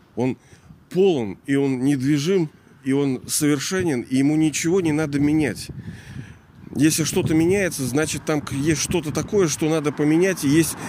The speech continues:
силы, которые его меняют. Но ему ничего не надо менять. И нету силы, которая, м, сподвигает, вынуждает его меняться. Да, есть,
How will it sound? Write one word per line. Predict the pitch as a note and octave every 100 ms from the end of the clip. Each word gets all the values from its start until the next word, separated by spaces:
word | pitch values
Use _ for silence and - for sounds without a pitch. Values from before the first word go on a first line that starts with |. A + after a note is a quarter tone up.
| - -
силы, | - A3+ G3+
которые | - D3 F#3 F#3 E3+
его | C#3 D3 D#3+ F3
меняют. | E3+ F#3+ F3+ B2+ F#2 - - - - - - - - -
Но | B2 D3+ D3+ D3+ D3
ему | D#3 E3
ничего | F3+ E3 - G3
не | E3
надо | D#3 C#3
менять. | C#3+ D#3+ D3+ - - - - - -
И | C3+
нету | E3 E3+ C#3+
силы, | - G#3+ F#3+
которая, | C#3 A#2+ D3+ D#3 C#3 - - - - - -
м, | - D#2 D#2 - - -
сподвигает, | - - - - - - C#3 C#3 C3+ F3+ C3+
вынуждает | C#3+ E3 D#3+ C3+ E3+ F#3+ -
его | C#3+ D3+
меняться. | D3 C3 D3+ C#3+ G#2 - F#2+ - - - -
Да, | A2+ D#3+ B2 E2 - - - -
есть, | B2 F3 -